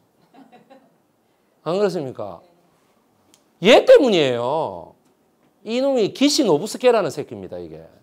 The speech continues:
이름도 말이죠. 끝에 말이게 스케, 뭐, 기시, 뭐. 예, 기시 노부스케, 이 외할아버지예요. 여기는요, 아베 간이라는 분입니다. 제 호칭에서 뭔가 좀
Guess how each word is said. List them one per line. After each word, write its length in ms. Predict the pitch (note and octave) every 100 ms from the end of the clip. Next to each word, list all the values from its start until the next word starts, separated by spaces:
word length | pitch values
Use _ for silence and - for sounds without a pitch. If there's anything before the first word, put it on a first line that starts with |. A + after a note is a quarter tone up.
| _ _ _ _ _ _ _ _ -
이름도 460 | B3+ B3+ G3+ D#3 B2+
말이죠. 800 | B2+ A#2+ G#2+ A2 C3 A2 F#2+ - _ _ _ _ _ _
끝에 260 | C4 G3+ G#3+
말이게 340 | F3+ D#3 C#3
스케, 680 | C3 - A3+ E3 G#3 B2 G2
뭐, 200 | F#2+ F2+
기시, 460 | - F3 - E3 G#2+
뭐. 240 | F#2 F2 E2+ F#2 F#2+ - - _ _ _ -
예, 160 | F#3+
기시 260 | F#3 A#3 B3
노부스케, 360 | F#3 E3+ F3+ G#3
이 40 |
외할아버지예요. 800 | E3+ G3 A#3+ A#3+ F#3 B2+ B2 C#3+ _ _ _ _ _ _ _ _ _ _ _ _ _ _ _ _ _ -
여기는요, 540 | F3+ F#3+ C#3+ G#2 E2+ _
아베 520 | - F3 G3 C3+ G#2+ -
간이라는 880 | - C3 C3 E2+ - A#2+ G2+ C#3+ F3
분입니다. 480 | B2 F#2 D#2+ F2 - _ _ _ _ _ _ _ _ _ _ _ _ _ _ _ _
제 120 | - E3
호칭에서 480 | C#3+ - B3 D#3+
뭔가 240 | A#2+ B2+ A2+
좀 360 | G#2+ G#2 G2+